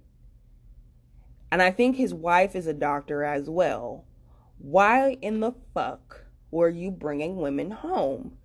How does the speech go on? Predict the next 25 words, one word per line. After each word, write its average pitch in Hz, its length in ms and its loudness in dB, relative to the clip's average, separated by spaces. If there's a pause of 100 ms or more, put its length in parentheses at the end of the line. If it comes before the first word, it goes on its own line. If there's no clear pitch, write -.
(320)
when 180 260 0
your 240 180 6
wife 466 420 2
is 160 200 -6
there, - 380 -4
when 269 280 2
you're 294 240 2
married? 285 760 -2 (880)
R. 240 260 4
Kelly, 208 640 -4 (260)
yes, 156 500 0
he - 280 -10
was 175 320 2
married 175 480 -4
to 190 100 -6
a 170 40 -2
woman 160 440 -4
that 143 200 -4
was 143 240 -6
not 139 280 -6
up - 180 -8
to 135 120 -6
par - 380 -8
with - 240 -10
him. - 300 -10